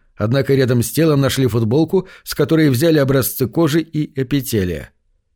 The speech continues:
Девушку обнаружили в мусорном контейнере у строительной площадки неподалеку от Амт-Хилл Эстейт. На тот момент она была мертва как минимум семьдесят два часа. День, когда зарегистрировали неопознанное тело,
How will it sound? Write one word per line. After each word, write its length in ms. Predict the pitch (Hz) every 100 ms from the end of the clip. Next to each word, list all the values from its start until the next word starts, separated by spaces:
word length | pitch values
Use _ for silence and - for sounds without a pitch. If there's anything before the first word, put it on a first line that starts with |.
| _
Девушку 540 | 95 117 165 180 - 180
обнаружили 560 | 151 156 165 147 156
в 120 | 143 143
мусорном 500 | 147 139 131 123 117
контейнере 720 | 117 113 139 160 180 175 - - _
у 80 | 117
строительной 540 | 113 170 165 165 147
площадки 500 | 127 135 120 175 -
неподалеку 680 | 156 143 131 123 135 156 151
от 160 | 139 - - _
Амт-Хилл 760 | - 143 151 - - 151 147 -
Эстейт. 720 | 143 131 - 113 87 - - _ _ _ _ -
На 180 | 123
тот 160 | 139 127
момент 380 | 131 135 160 135
она 160 | 131
была 220 | 131 135 127
мертва 380 | 127 117 156
как 200 | 147 123
минимум 480 | 120 131 147 165 160
семьдесят 600 | - 135 120 143 127 143
два 200 | 113 104
часа. 400 | 101 139 - 85 _ _ _ _ _
День, 320 | - 113 147 120
когда 360 | 117 123 127
зарегистрировали 880 | 110 135 127 127 - 143 123 123 127
неопознанное 720 | 127 127 120 131 117 123 127
тело, 320 | 123 170 165